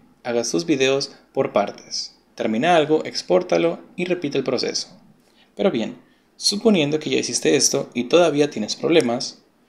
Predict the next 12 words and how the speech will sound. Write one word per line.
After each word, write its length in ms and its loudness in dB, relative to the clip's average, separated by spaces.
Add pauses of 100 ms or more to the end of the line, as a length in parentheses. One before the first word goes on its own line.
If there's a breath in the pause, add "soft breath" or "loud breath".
(280 soft breath)
lo 100 -8
que 80 0
puedes 300 0
hacer 420 -2
es 140 -12
entrar 400 2
en 80 -2
las 160 -4
configuraciones 880 0
de 80 -4
tu 100 -14
teléfono. 560 0